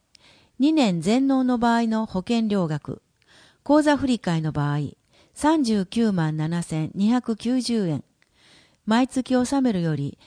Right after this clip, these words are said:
一万六千五百九十円割引。現金納付の場合、三十九万八千五百九十円。毎月納めるより一万五千二百九十円割引。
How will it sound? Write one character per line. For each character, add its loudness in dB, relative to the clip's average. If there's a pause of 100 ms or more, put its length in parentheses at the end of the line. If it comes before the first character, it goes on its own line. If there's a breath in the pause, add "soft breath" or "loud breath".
(200 soft breath)
一 0
万 4
六 -2
千 -4
五 2
百 0
九 0
十 0
円 0
割 -4
引。 -8 (960 soft breath)
現 0
金 0
納 2
付 -8
の -2
場 -2
合、 -6 (500 soft breath)
三 0
十 0
九 0
万 -2
八 -6
千 -6
五 -4
百 -4
九 -2
十 -2
円。 -4 (760 soft breath)
毎 2
月 -4
納 -2
め 0
る -2
よ -2
り -6 (300 soft breath)
一 -2
万 0
五 -4
千 -4 (260)
二 2
百 2
九 0
十 -2
円 0
割 -4
引。 -12